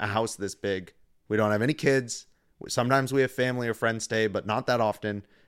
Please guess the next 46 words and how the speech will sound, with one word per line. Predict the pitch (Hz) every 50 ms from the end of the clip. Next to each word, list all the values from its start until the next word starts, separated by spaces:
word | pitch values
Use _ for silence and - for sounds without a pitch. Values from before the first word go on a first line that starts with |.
| _ -
You | 101
know, | 104 98
what | 104 120
are | 139
we | 147 139
doing | 117 104 98 101 101 110 110 98
with | 92 87 -
our | 90 90
lives?" | 87 87 85 85 85 85 - _ _ _ _ _ _ _ -
And | 113 104 101
so | - 113 113 110
every | 101 - 101 107 107 127
day | 120 127 139 151 151 135 - -
or | - 123 120
every | 95 120 113 123 139
week, | 135 147 156 151 139 - - - - - _ _ -
we | 104 104
brought | 98 92 107 107 107 - -
a | 104
big | 95 87 113 113 117
old | 123 123 113 98
box | 131 127 123 107 104 - - -
to | - 104
the | 98 90
thrift | - 120 117 -
store. | - - 104 95 92 90 92 - _ _
We | - 98
started | - - 104 95 90 82
downsizing. | 104 101 104 104 - - 95 92 87 92 90 - - - - -
And | - 135
now | 175 220 233 175
all | 120 123 127
our | 123 110
stuff | - - 113 110 - -
fits | - 113 - -
in | 101
a | 98 95
six | - - 196 190 -
hundred | 120 104 98 95 -
square | - - 92 90
foot | - 90 85
house, | 87 87 90 - - -
one | 110 120 120
bedroom, | 107 110 101 98 104 98
one | 95 98 98
bathroom. | 95 92 90 - - 98 95